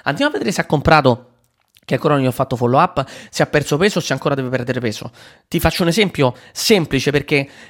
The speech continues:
sui clienti o anche sui possibili incaricati è fondamentale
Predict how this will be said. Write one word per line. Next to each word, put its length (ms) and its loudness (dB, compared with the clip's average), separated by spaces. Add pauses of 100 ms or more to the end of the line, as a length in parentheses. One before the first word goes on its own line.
(120)
sui 260 0
clienti 440 0
o 20 -4
anche 180 -4
sui 140 -6
possibili 380 -4
incaricati 500 0
è 40 0
fondamentale 960 -2